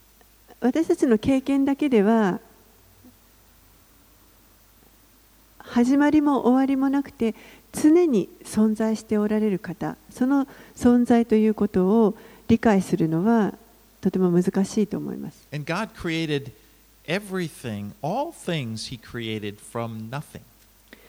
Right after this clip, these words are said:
Speaker 1: そして神はすべてのものを何もないところからお作りになられました。
Speaker 2: It said, he, the word says He spoke and it came into being.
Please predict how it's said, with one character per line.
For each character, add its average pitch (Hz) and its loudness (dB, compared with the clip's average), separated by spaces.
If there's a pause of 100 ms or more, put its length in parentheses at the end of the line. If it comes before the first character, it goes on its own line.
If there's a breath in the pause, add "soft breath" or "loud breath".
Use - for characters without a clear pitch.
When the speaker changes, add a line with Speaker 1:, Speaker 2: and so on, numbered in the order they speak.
(100)
Speaker 1:
そ 233 2
し 220 2
て - -2
神 285 2
は 233 4
す - 0
べ 359 4
て 339 2
の 240 4
も 196 4
の 202 4
を 180 -2 (480 soft breath)
何 269 6
も 349 4
な 359 2
い 359 2
と 302 -2
こ 294 0
ろ 285 0
か 285 -2
ら 302 0 (280)
お 185 -2
作 - -2
り 170 2
に 165 -2
な 160 0
ら 160 -4
れ 160 -4
ま 156 -4
し - -14
た。 - -12
Speaker 2:
It 123 -14
said, 123 -10
he, 113 -18
the 120 -16
word 120 -12
says 113 -14
He 113 -14
spoke - -12 (160)
and 113 -16
it 104 -18 (180)
came 113 -14
into 113 -14
being. 139 -18